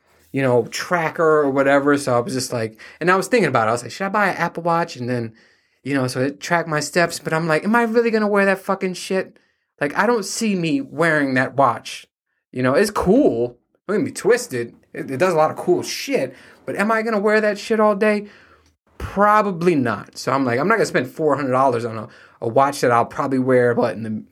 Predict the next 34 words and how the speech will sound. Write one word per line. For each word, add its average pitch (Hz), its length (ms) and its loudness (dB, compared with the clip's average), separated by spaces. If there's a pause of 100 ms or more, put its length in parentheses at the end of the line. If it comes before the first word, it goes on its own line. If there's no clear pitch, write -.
(120)
like, 110 220 -8
for 127 180 2
a 113 60 0
month, 139 380 2
and 123 100 0
then 123 80 4
I'm 117 80 0
like, 113 160 -2
"Yeah, 117 320 0
I 113 40 0
don't 113 100 -2
want 107 180 -4
to." - 200 -10 (600)
So 120 360 0 (840)
they 143 80 -2
said - 420 -2
ten 180 240 0
K 175 200 0
steps 147 360 0
is 135 180 -8
equivalent 127 460 0
to 135 80 -10
four 160 220 2
and 139 100 0
a - 20 -2
half, 127 280 2
five 117 360 0
miles. 120 360 -8
So 107 260 -8 (540)
this - 120 -8
morning 170 360 4
I 131 80 4
did, 120 260 4
uh, 107 360 2